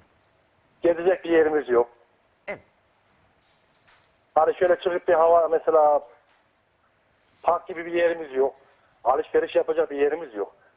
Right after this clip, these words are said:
Speaker 1: Zaten bütün gerekeni ben çarşıdan gidiyorum. Ailemi aldıkça ay içinde komşuların ağzı açık kalır. Poşet poşet getiririm.
Speaker 2: Hı, Allah razı olsun. Ne güzel.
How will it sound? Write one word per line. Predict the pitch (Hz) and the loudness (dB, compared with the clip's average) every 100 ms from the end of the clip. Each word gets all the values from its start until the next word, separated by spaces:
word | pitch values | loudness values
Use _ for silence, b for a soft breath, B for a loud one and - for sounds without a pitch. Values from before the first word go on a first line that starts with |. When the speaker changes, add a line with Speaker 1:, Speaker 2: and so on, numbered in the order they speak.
| _ | _
Speaker 1:
Zaten | 147 143 165 165 | -4 -2 -4 -6
bütün | - 156 | -12 -6
gerekeni | 135 151 143 156 175 | -2 -2 0 0 0
ben | 156 - _ _ _ _ _ _ _ _ _ _ - | -4 -8 _ _ _ _ _ _ _ _ _ _ -4
çarşıdan | 180 175 170 160 | -4 -2 -4 -4
gidiyorum. | 185 180 175 196 - _ _ _ | -4 -2 -2 -4 -8 _ _ _
Ailemi | 151 170 170 170 165 | -4 -2 -2 -2 0
aldıkça | 165 165 - 160 156 - | 0 -2 -4 -2 -2 -2
ay | 147 165 | -2 -2
içinde | 170 - 156 147 170 _ _ _ _ | -8 -16 -6 -4 -4 _ _ _ _
komşuların | - 170 - 185 180 | -4 -4 -4 -4 -2
ağzı | 170 175 170 170 | -2 -2 -2 -4
açık | 160 190 | -4 -6
kalır. | 160 165 185 _ _ | -6 -6 -10 _ _
Poşet | 190 - - | -6 -4 -6
poşet | 151 180 - | -6 -6 -6
getiririm. | - 90 90 _ _ _ _ _ _ _ | -6 -8 -14 _ _ _ _ _ _ _
Speaker 2:
Hı, | 220 143 _ - | -20 -20 _ -18
Allah | 269 214 | -12 -10
razı | 170 123 107 | -10 -14 -16
olsun. | 104 - 175 | -20 -20 -20
Ne | 196 | -20
güzel. | _ | _